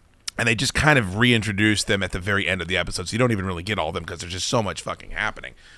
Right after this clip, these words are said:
Uh, what's the name of that cowboy? God fucking damn it, I follow him on Instagram.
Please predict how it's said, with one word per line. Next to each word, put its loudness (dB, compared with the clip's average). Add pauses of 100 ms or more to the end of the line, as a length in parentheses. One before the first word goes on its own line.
(220)
Uh, -2 (520)
what's -4
the -6
name -6
of -8
that -10
cowboy? -8
God -8
fucking -12
damn -10
it, -10
I -6
follow -10
him -8
on -10
Instagram. -10